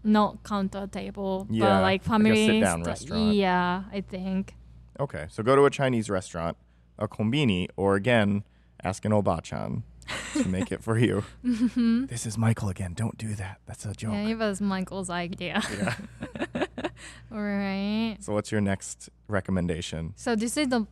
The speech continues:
Speaker 1: last one, right?
Speaker 2: Yeah, last one.
Speaker 1: So it's called namero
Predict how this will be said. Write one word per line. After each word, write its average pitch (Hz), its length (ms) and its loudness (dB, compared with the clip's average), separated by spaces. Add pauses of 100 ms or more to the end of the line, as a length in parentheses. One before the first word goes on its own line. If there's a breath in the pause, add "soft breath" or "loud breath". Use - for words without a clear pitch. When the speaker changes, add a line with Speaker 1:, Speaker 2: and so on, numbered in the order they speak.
Speaker 1:
last 226 300 -2
one, 180 320 -4
right? 202 440 0 (720)
Speaker 2:
Yeah, 92 100 -8
last 101 260 0
one. 85 200 -4 (260 soft breath)
Speaker 1:
So 220 340 0
it's 240 200 -2
called 302 280 6
namero 220 840 8